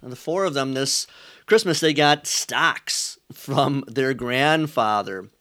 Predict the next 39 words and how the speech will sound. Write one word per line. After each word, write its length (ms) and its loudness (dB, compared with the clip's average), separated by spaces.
And 100 -8
that 100 -4
might 180 -4
seem 160 -2
kind 160 -4
of 40 -4
weird, 160 4
but 120 -4
my 120 0
girls 420 2
were 80 -2
really 300 2
excited 440 2
to 60 -2
get 200 0
the 80 -6
stocks 680 2
'cause 180 2
they 120 4
are 120 4
diversified, 960 0
the 60 -4
different 560 -2
kinds 500 -2
of 120 -2
stocks. 680 -6
And 640 -2
now 260 -2
they 200 0
can 500 -4
go 340 2
on 360 -2
the 80 0
news 400 -2
and 100 -10
then 200 -6
watch 400 -2
their 120 -6
stock 460 -4